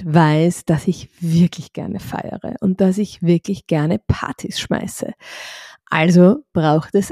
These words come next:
eine Du kannst reich Party und die startet kommende Woche.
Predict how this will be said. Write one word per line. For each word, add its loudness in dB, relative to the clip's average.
eine 2
Du 0
kannst -2
reich -2
Party -8
und 2
die 4
startet 2
kommende 4
Woche. 2